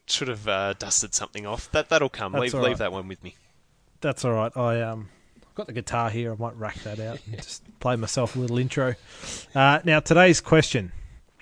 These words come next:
Speaker 2: Uh, absolute ripper. Really, really appreciate this great man taking the time to send it through. Uh, let me, should have had it ready, but, uh,
Speaker 1: No, no,
Speaker 2: didn't
Speaker 1: all good.
Speaker 2: quite.
Speaker 1: It, it, real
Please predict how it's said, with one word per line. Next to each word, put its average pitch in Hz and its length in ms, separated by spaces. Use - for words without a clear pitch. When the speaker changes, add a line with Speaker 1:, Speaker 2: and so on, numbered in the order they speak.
Speaker 2:
Uh, 127 240
absolute 156 500
ripper. 135 420
Really, 139 600
really 131 320
appreciate 113 720
this 117 200
great 113 380
man 107 320
taking 107 320
the 104 80
time 107 280
to 101 60
send 107 220
it 98 100
through. 196 360
Uh, 110 220
let 120 140
me, 110 320
should 160 160
have 107 60
had 113 120
it 101 60
ready, 151 260
but, 113 260
uh, 110 140
Speaker 1:
No, 143 240
no, 139 140
Speaker 2:
didn't 143 100
Speaker 1:
all 143 80
good. 143 160
Speaker 2:
quite. 147 260
Speaker 1:
It, 135 80
it, 131 140
real 156 460